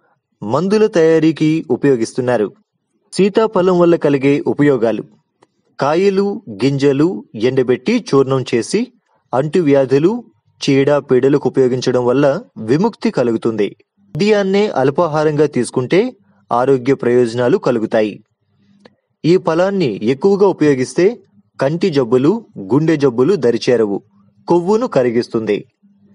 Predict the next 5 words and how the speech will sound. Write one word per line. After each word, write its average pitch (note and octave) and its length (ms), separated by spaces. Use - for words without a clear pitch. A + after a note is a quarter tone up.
రోజూ G3 420
తింటే F3 540
కడుపులో D3+ 540
నులి C3+ 320
పురుగులు, C3+ 640